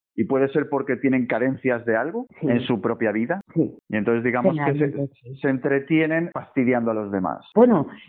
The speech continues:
Speaker 2: no sé si realmente la palabra es entretenerse. La cuestión es que de alguna manera les satisface.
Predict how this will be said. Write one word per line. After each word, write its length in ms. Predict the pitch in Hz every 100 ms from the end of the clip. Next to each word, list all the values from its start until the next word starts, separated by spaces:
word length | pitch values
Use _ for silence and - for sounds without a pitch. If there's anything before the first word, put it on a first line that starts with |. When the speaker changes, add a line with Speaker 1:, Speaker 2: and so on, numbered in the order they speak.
| -
Speaker 2:
no 220 | 175 202
sé 280 | 208 285 269
si 120 | 220
realmente 960 | 170 180 170 175 208 214 214 180 160 131
la 200 | 165 160
palabra 320 | 156 156 151
es 120 | 202 -
entretenerse. 1000 | 190 160 156 160 147 165 165 - 127 - -
La 180 | 165 160
cuestión 440 | 165 165 165 170
es 100 | 226 233
que 260 | 190 165 151
de 120 | 170 160
alguna 280 | 151 170 226
manera 360 | 233 185 190
les 300 | 240 170 160
satisface. 920 | 170 147 143 143 - 170 - 127 107